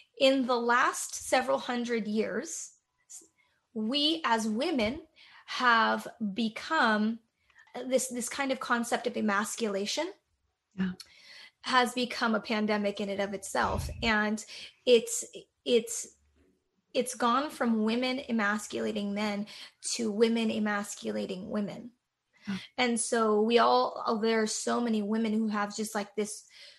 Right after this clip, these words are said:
Speaker 1: surplus of masculine energy. And so we see this trait happening as a
Speaker 2: Yeah.
Speaker 1: result. It's a, it's a, it's a trauma response. And it's not predominantly masculine, but you do see, you do see
Speaker 2: Yeah.
Speaker 1: this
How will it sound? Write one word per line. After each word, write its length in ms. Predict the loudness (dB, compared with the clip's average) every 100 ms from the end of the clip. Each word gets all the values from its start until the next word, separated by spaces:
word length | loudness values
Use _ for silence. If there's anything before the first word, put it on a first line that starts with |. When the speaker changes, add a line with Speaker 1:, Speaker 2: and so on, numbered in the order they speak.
| _ _ _ -20 _ -10
Speaker 1:
surplus 800 | -6 0 4 4 2 0 0 0
of 140 | -4
masculine 640 | 0 0 -2 -6 -6 -6 -4
energy. 520 | -2 -2 -2 -2 -2
And 140 | -2
so 200 | -4 -2
we 160 | 0 -2
see 300 | -4 -2 0
this 260 | 0 -2 -6
trait 400 | -6 -4 -4 -4
happening 600 | -6 -6 -6 -10 -10 -12 -16 -20 -20 -6
as 160 | -2 0
a 40 |
Speaker 2:
Yeah. 40 | -2
Speaker 1:
result. 400 | 0 2 2 2
It's 140 | -2 -2
a, 180 | -2 -2
it's 140 | -4
a, 80 | -8 -10 -10
it's 180 | -6 -4
a 60 |
trauma 420 | -4 2 2 2 0
response. 960 | -4 -4 0 2 2 -2 -4 -8 -8 -14 -20 -20 -20 _ _ _ 4
And 100 | 6
it's 180 | 6 4
not 300 | 2 4 2 -4 -14 -4
predominantly 600 | 0 2 2 -2 -4 0
masculine, 480 | 0 0 -6 -6 -4
but 140 | -4
you 140 | -4
do 260 | -6 -6 -6
see, 340 | -4 -6 -6 -6 -8 -6
you 240 | -6 -6 -6
do 140 | -10 -10
see 300 | -8 0 4
Speaker 2:
Yeah. 60 | 6
Speaker 1:
this 340 | 6 4 -8